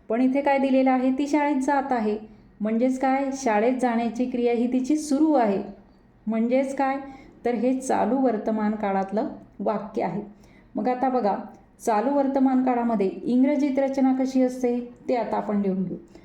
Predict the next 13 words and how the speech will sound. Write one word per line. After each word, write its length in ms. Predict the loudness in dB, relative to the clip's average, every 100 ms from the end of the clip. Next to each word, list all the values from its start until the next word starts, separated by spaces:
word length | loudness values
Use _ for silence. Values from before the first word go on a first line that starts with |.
| -10 -4
तर 80 |
सर्वात 500 | -2 0 0 0 -2
आधी 200 | -2 -2 -2 -4
इथे 280 | -4 -2 -2
सुद्धा 340 | -2 -2 -2
असतो 480 | -4 -4 -6 -6 -8 -20 _ _ -10 -4
सब्जेक्ट, 520 | -4 -2 -2 -2 -6 -16 -20 -10
म्हणजेच 380 | -4 0 -2 -2
काय, 180 | -2 -2
त्याला 220 | -2 -2
म्हणतो 280 | 0 -2 -2
आपण 320 | -4 -2 -4 -6 -16 -20 -20 _
कर्ता. 380 | -4 -2 -2 -4